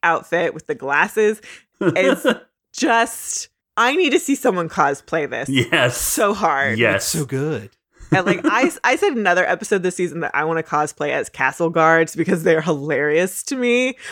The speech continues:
Speaker 1: I need to see this happen.
Speaker 3: Mm-hmm.
Speaker 2: Mm-hmm.
Speaker 1: I need cruise director Rarity.
Speaker 2: <laughs>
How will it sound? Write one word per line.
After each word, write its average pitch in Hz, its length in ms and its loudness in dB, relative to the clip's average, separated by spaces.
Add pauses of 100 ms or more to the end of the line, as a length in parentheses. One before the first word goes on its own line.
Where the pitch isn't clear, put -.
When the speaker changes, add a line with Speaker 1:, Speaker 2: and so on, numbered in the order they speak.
(160)
Speaker 1:
I 254 180 2
need 311 180 0
to 320 80 4
see 233 180 -2
this 180 320 0
happen. 139 600 -4
Speaker 3:
Mm-hmm. 147 220 -2 (100)
Speaker 2:
Mm-hmm. 135 200 0
Speaker 1:
I 202 160 2
need 233 220 0
cruise 196 320 0
director 165 400 -2
Rarity. 143 560 -6 (260)
Speaker 2:
<laughs> 285 80 2